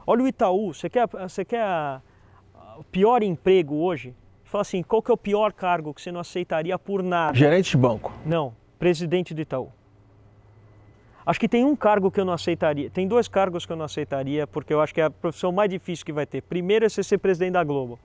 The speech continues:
Speaker 1: Você imaginou você ser presidente da Globo hoje? Ninguém mais assiste o que você faz, cara. Você tem um Projac, você conhece melhor que eu lá no Rio de Janeiro.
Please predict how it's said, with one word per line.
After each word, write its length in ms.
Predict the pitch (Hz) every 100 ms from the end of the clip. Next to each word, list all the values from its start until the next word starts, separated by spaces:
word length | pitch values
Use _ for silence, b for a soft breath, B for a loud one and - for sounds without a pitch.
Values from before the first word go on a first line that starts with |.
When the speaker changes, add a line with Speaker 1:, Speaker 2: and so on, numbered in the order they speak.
| -
Speaker 1:
Você 140 | - 165
imaginou 300 | 170 156 180
você 120 | -
ser 140 | -
presidente 300 | 143 143 131
da 100 | 135
Globo 320 | 123 139 135 131
hoje? 260 | 151 123 - b b b -
Ninguém 260 | 214 226
mais 200 | 262 262
assiste 300 | 247 240 247
o 40 | 247
que 80 |
você 120 | - 233
faz, 300 | 190 202 202
cara. 260 | - 117 - b b
Você 120 | -
tem 140 | 196 240
um 80 |
Projac, 720 | 214 233 202 143 208 247 285 285 _ _ _
você 280 | 160 175 202
conhece 300 | 185 180 170
melhor 260 | 175 175 196
que 100 | 180
eu 100 | 180
lá 80 | 170
no 60 |
Rio 100 | 175
de 100 | 170
Janeiro. 320 | 185 175 202